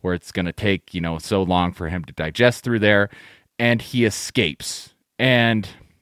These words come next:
what did you think about this triumphant escape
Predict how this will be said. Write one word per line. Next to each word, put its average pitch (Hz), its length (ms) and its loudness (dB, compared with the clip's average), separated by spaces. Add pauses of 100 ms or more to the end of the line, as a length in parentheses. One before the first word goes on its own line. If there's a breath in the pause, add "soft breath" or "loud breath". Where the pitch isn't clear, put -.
(200)
what 180 380 2
did 175 240 2
you 156 180 4
think - 800 0 (160)
about 113 800 -2 (100)
this 117 460 0 (340 soft breath)
triumphant 156 1000 2
escape 117 600 -4